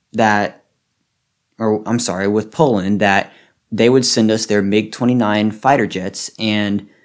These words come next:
so they would be able to stay out of the war, stay out of the conflict. We would then send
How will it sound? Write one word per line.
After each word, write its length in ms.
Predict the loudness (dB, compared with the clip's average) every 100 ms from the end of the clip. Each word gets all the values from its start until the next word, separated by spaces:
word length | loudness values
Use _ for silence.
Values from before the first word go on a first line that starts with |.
| _ _
so 220 | -2 0
they 240 | 4 4
would 240 | 4 2 2
be 80 | 0
able 120 | 0
to 60 |
stay 240 | -2 -2 0
out 140 | 0
of 80 | 0
the 80 | 0
war, 260 | 0 0
stay 160 | -4 -6
out 80 | -6
of 60 |
the 120 | -6 -6
conflict. 540 | -8 -6 -8 -10 -6
We 140 | -4
would 180 | -2 -2
then 220 | -2 -2
send 520 | -2 -2 -2 0 -2